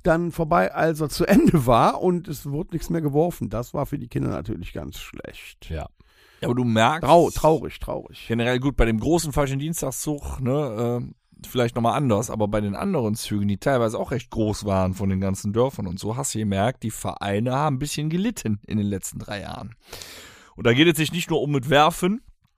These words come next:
Speaker 3: ob das jetzt mal mehr oder weniger ist, die Kinder kriegen schon genug, passt schon alles, ne? Da, da will ich nicht drauf bestehen. Aber, äh, bei mir im Dorf war es so,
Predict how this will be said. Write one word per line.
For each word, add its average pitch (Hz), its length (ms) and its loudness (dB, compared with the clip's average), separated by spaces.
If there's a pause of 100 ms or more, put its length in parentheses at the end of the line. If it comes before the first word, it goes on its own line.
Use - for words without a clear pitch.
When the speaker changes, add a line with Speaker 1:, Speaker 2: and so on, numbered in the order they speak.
(260)
Speaker 3:
ob 131 120 -6
das 120 160 -4
jetzt 123 160 -8
mal 120 80 -2
mehr 139 180 0
oder 113 160 2
weniger 131 380 0
ist, 127 320 -2
die 110 80 -4
Kinder 135 260 0
kriegen 139 220 0
schon 101 220 -2
genug, 98 340 -2
passt - 280 2
schon 80 220 -10
alles, - 420 -12
ne? 117 240 2
Da, 107 140 -4
da 107 400 -8
will 113 100 -4
ich 113 120 -8
nicht 120 180 -8
drauf 110 140 -4
bestehen. 110 320 -2
Aber, 101 460 -2
äh, 104 40 0
bei 101 140 0
mir 143 180 4
im 175 140 0
Dorf 180 300 2
war 165 180 2
es - 80 -6
so, 170 200 2